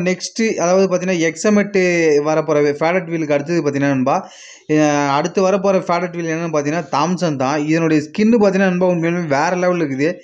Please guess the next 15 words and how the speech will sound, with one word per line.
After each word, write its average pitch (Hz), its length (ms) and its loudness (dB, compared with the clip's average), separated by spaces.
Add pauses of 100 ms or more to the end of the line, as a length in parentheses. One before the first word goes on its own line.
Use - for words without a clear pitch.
(320)
இதை 160 200 -2
பார்க்கும்போது 208 540 2
பார்த்தீங்கன்னா, 185 360 0
எனக்கு 165 280 -2
என்னவோ 180 180 2
ஈவோ 190 420 2
கன்னு 170 240 0
மாதிரி 156 220 -2
தான் 165 80 -2
நண்பா 147 220 0
தெரியுது. 143 380 0
இதில் 165 160 2
வந்து 180 180 2
பார்த்தீங்கன்னா, 175 380 0
அந்த, 160 280 -2